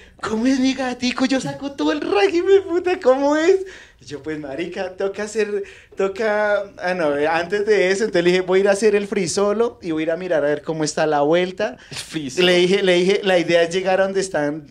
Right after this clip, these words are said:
Speaker 1: ellos", porque me habían dicho que tenían bastante cuerda, rack, o sea, y que abandonar no era problema, entonces que llegara.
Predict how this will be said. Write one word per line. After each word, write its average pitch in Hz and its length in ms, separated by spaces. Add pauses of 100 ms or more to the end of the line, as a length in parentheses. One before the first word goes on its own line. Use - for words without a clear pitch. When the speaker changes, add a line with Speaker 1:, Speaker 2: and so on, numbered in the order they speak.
Speaker 1:
ellos", 165 380
porque 170 260
me 147 120
habían 123 180
dicho 139 220
que 151 100
tenían 123 380
bastante 120 500
cuerda, 123 440
rack, 110 380
o - 40
sea, 120 160
y 127 100
que 127 240
abandonar 117 560
no 139 80
era 131 220
problema, 117 460
entonces 113 280
que 117 160
llegara. 117 460